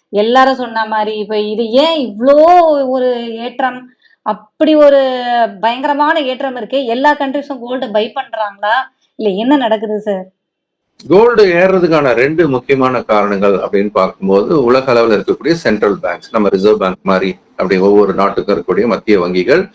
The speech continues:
Speaker 2: ஆஹ், வந்து டாலரை வந்து நம்ப முடியாம அவங்க எதுக்கு மாறிட்டு இருக்கிறாங்க, தங்கத்தை வந்து ஒரு கரன்சியா கன்சிடர் பண்ணி பிரச்சனைகள் வந்தால்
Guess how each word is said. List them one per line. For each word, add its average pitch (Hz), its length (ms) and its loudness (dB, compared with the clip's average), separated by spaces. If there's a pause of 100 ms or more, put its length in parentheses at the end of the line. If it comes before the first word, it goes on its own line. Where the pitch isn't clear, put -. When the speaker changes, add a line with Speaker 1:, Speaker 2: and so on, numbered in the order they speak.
(440)
Speaker 2:
ஆஹ், 135 180 2
வந்து 131 460 0
டாலரை 160 480 0
வந்து 113 340 0
நம்ப 101 280 0
முடியாம 98 440 0
அவங்க 101 300 0
எதுக்கு 104 260 -4
மாறிட்டு 95 360 0
இருக்கிறாங்க, 98 580 -2
தங்கத்தை 143 460 -2
வந்து 95 260 2
ஒரு 92 200 0
கரன்சியா 98 500 0 (480)
கன்சிடர் 120 360 0
பண்ணி 107 340 0 (400)
பிரச்சனைகள் 127 500 0
வந்தால் 98 520 2